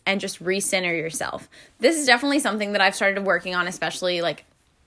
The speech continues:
in quarantine. Like, I've tried to find times throughout the day where I can just sit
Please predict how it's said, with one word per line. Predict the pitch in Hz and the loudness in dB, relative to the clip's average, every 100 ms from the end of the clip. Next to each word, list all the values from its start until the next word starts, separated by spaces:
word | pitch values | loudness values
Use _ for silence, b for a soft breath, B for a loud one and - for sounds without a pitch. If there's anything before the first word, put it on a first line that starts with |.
| - - - | -20 -12 0
in | 262 247 | 2 2
quarantine. | 247 190 202 214 240 220 | 0 0 0 0 -2 -2
Like, | 208 202 B B B | -4 -6 B B B
I've | 190 | -2
tried | 240 214 | 0 0
to | |
find | 240 190 202 196 | 0 -2 -2 -6
times | - 185 185 196 | -2 0 0 0
throughout | 190 175 - | 0 0 -2
the | |
day | 175 165 | 0 0
where | 170 165 | 0 -2
I | |
can | 175 175 | -2 -8
just | 170 - - | -8 -8 0
sit | 220 233 - | 4 4 2